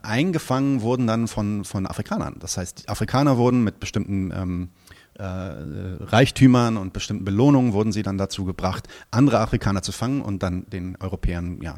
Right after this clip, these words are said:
zu verkaufen oder zu übergeben. Und dieser Prozess des Einfangs von Sklaven erzeugte kontinuierlich Konflikte und Kriege zwischen eben jenen Kollaborateuren,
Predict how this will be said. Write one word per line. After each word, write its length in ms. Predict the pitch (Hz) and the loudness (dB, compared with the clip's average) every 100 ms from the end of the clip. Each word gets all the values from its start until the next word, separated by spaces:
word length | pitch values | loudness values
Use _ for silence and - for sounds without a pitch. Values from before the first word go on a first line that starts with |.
| 85 | -10
zu 140 | - | -10
verkaufen 420 | - 92 85 85 - | -6 -6 -6 -8 -10
oder 180 | 98 85 | -10 -8
zu 160 | - | -8
übergeben. 380 | - 87 95 90 - - - - - - | -8 -4 -2 -2 -6 -14 -14 -14 -12 -4
Und 100 | 101 | 2
dieser 160 | 127 | 4
Prozess 440 | 143 143 - 123 - | 4 2 6 4 4
des 200 | 139 - | 0 0
Einfangs 440 | 139 135 131 123 | 0 0 -2 -2
von 120 | 120 | -2
Sklaven 440 | 107 127 147 117 131 - | -2 0 2 0 -2 -6
erzeugte 400 | 127 - 131 120 | -6 0 0 0
kontinuierlich 760 | 120 - 135 135 127 123 127 113 | 0 4 4 4 2 4 2 0
Konflikte 500 | 120 110 117 - - | -2 -2 -2 -4 -4
und 200 | 104 - | -6 -8
Kriege 360 | - 131 104 | -4 0 0
zwischen 600 | - 127 127 139 127 - - - | 0 0 2 4 2 0 -10 0
eben 240 | 120 110 | 2 4
jenen 280 | 101 117 120 | 4 2 2
Kollaborateuren, 920 | - 113 107 104 95 - 135 147 | 0 0 0 -2 -2 -2 0 0